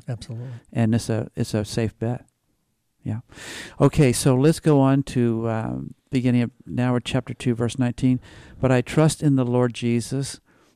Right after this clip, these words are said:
Speaker 2: to send Timothy to you shortly, that I may also be encouraged when I know of your state. For I have no one like-minded who will sincerely care for your state. For all seek their own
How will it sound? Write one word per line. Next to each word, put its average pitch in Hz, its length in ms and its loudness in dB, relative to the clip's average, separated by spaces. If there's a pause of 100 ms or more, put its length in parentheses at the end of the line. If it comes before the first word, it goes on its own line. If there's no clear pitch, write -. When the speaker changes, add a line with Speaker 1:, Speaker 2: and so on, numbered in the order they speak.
Speaker 2:
to 123 240 0
send 127 420 -2
Timothy 151 560 0
to - 180 -2
you 120 180 2
shortly, 117 560 -4
that 127 160 -2
I 117 140 2
may 120 420 2 (580)
also 127 440 2
be 117 200 2
encouraged 113 600 -2
when 113 180 0
I 110 280 -4 (160)
know 117 200 2
of 110 120 0
your 113 180 0
state. - 380 -6 (380)
For 131 140 2
I 131 40 4
have 139 160 2
no 135 260 4
one 139 180 4
like-minded 120 920 -2 (420)
who 123 200 4
will 117 180 2
sincerely 123 580 0
care 123 340 -4
for 120 140 -4
your 110 160 -2
state. - 400 -8 (600)
For 131 180 0
all 143 200 4
seek 147 320 0
their 139 200 0
own 113 440 -2